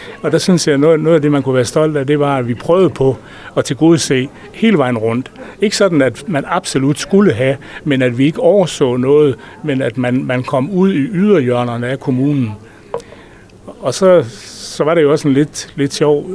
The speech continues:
tilfælde, at Vråhallen, den brændte lige på kanten af <laughs> lokalreformen. Og der, der stod jeg som formand for udvalget, og stod nede i den brandtomt, den morgen, den brændte. Og det var simpelthen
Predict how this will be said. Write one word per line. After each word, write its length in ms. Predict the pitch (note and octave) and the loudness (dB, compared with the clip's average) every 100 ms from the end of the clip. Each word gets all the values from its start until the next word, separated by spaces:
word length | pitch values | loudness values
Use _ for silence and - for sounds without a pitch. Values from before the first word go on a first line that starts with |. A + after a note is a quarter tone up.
| F#3+ | -12
tilfælde, 520 | - D3 D#3 - A#2 A#2+ | -4 -2 -2 -4 -4 -4
at 400 | C3 A#2 - - - - - - - - - - - | -4 -4 -6 -20 -20 -20 -20 -20 -20 -20 -20 -20 -6
Vråhallen, 600 | C#3+ D#3 C3+ C3 B2+ B2 | 2 2 2 0 0 0
den 180 | B2+ C#3+ | 2 0
brændte 380 | A#2 A#2+ C#3+ D3 | 0 -2 -4 -4
lige 160 | C#3 D3 | -4 -4
på 140 | C3 | -4
kanten 520 | - D3 D3 - C3 | -2 -2 -2 -4 -6
af 240 | D#3+ A#2+ A#2 - - | -4 -6 -6 -12 -16
<laughs> 180 | - | -10
lokalreformen. 1000 | C#3 G#2+ - D#3+ - - - C#3+ C#3 B2 A#2 - - - - | -6 -4 -2 -2 -6 -10 -2 0 0 -4 -6 -16 -16 -12 -4
Og 160 | B2+ | -2
der, 120 | E3 D#3 | 0 0
der 120 | D#3+ | 0
stod 260 | - E3 | 2 4
jeg 120 | D3 D3+ | 4 2
som 140 | C3+ | 0
formand 360 | D3 D3+ C#3+ B2+ | 2 2 2 0
for 100 | C3 | 0
udvalget, 440 | C#3 D3 B2+ A#2+ | 0 0 -2 -2
og 60 | A2+ | 0
stod 220 | E3 D3+ | 2 4
nede 140 | C#3 | 4
i 40 | D3 | 4
den 140 | C#3+ | 2
brandtomt, 640 | A#2+ C3+ D#3+ - A#2+ A#2 | 0 -2 -2 -2 -2 -2
den 140 | - C3+ | -2 0
morgen, 320 | C3 D3 C#3 | 2 2 0
den 160 | B2 B2+ | -2 -2
brændte. 400 | B2+ D3 C3+ G#2+ - - - - - | 0 -2 -4 -8 -16 -20 -20 -20 -10
Og 120 | C3 | -2
det 100 | C#3 | 0
var 60 | C#3+ | 0
simpelthen 480 | - D3 C3 C#3+ | 0 0 0 -2